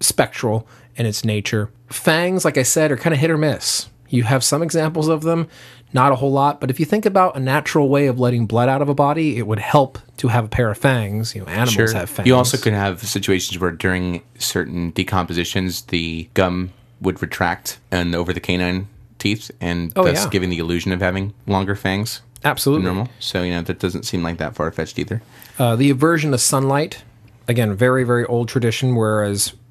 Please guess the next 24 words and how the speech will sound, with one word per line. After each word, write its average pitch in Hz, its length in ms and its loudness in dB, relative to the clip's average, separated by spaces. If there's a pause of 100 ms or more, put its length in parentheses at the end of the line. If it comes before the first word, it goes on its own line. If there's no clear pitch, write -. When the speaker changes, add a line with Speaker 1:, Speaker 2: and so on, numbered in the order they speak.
(120)
Speaker 1:
vampires 113 440 2
were 110 80 0
considered 107 340 -2
to 104 60 -2
be 104 280 -2 (440)
pretty 170 140 4
much 127 120 -2
strictly 131 420 0
nocturnal 107 580 -2
creatures, - 680 -2 (100)
again, 101 260 -2
like 95 200 -4
the 98 140 -6
animals 101 420 -2
that 101 100 -6 (340)
represented 104 640 -2
them 95 180 -4
and 95 80 -4
what 95 120 -6
have 101 240 2
Speaker 2:
Mm-hmm. 104 100 2
Speaker 1:
you. - 120 -2 (1000)
Drowning 156 500 4
vampires, 165 880 0